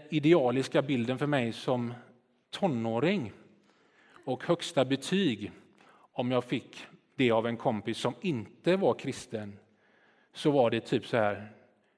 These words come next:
"Du är ju kristen, men precis som oss." Det var högsta betyg. Sen kom en period inspirerad av bibelskolor. Jag skyller allt på bibelskolan.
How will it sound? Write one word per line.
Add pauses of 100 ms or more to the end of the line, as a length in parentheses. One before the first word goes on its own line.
(100)
"Du
är
ju
kristen,
men
precis
som
oss." (1400)
Det
var
högsta
betyg. (2250)
Sen
kom
en
period
inspirerad
av
bibelskolor. (640)
Jag
skyller
allt
på
bibelskolan.